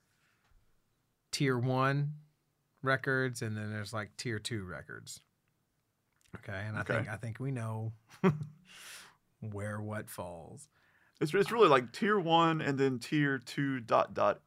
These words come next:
Speaker 2: in.
Speaker 1: <laughs> Sure.
Speaker 2: <laughs> But, but yes. <laughs>
Speaker 1: So, of the tier one records, like, how, how, how do you think you would, you would rank them?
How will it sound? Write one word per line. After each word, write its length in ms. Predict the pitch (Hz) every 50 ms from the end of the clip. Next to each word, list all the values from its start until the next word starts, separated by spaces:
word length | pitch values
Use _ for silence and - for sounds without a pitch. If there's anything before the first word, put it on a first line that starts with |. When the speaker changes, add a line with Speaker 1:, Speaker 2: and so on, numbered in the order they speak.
| _ -
Speaker 2:
in. 440 | 120 113 107 107 98 - - 151 -
Speaker 1:
<laughs> 560 | - - _ - - _ - - - - 175
Sure. 380 | 165 - - - 131 104 - - -
Speaker 2:
<laughs> 420 | 147 147 151 - - - 151 - - - - -
But, 160 | - 156 143
but 160 | - 143 131 127
yes. 380 | 131 107 104 160 - - - -
<laughs> 680 | 170 156 151 - - - - - - - - - -
Speaker 1:
So, 440 | - - - 147 135 123 123 123 120 - - - -
of 240 | 151 147 147 135 131
the 100 | 147 147
tier 380 | 151 151 - - 156 147 139
one 340 | 135 131 135 135 135 127 120
records, 720 | 110 107 107 104 - - 92 87 85 - - - - - _ _ _ _ _ _ _ _ _ _ _ _ _ _ _ _ _ _ _ _ _ _ _ _ _ _ _ _ _ - 101
like, 120 | 101 -
how, 680 | - - - - 117 110 107 110 107 107 101 98 104 117 113 - _ _ _ _ _ _ _ _ _ _ _ _ _ _ _ _ _ _
how, 420 | _ - - - - 131 131 127 123
how 300 | - - - 139 139 143
do 100 | 139 139
you 120 | 139 135 123
think 360 | - - 127 120 117 113 117
you 220 | 117 110 107 107 101
would, 300 | 98 101 95 92 107 110 - _ _ _ _ _ _ _ _ _ -
you 200 | 107 101 101 101
would 120 | 101 98
rank 520 | 95 95 95 95 95 92 95 101 - - -
them? 240 | 101 95 92 98